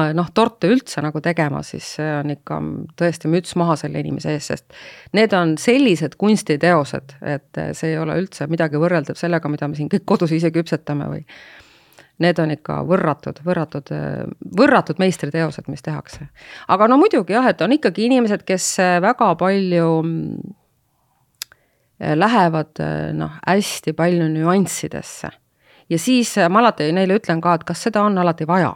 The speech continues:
Sellepärast, et sa väsitad ennast lihtsalt ära, sest mul on kunagi selline peigmees olnud, kes ütles, et,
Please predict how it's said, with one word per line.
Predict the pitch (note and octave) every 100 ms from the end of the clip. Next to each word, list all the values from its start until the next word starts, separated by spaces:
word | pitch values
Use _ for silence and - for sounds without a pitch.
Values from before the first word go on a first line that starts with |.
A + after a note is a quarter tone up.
| - _ _ _ -
Sellepärast, | E3 F3 F3 E3 D#3+
et | E3
sa | E3 E3
väsitad | G#3+ E3+ E3 -
ennast | D#3+ D#3
lihtsalt | F3 E3+ D#3+ -
ära, | E3 C#3
sest | -
mul | E3+
on | E3
kunagi | G3+ F#3 E3
selline | F#3+ F3 E3
peigmees | B3 A3+ D#3+ E3+
olnud, | D#3 - -
kes | E3
ütles, | F3+ D#3+ D#3
et, | -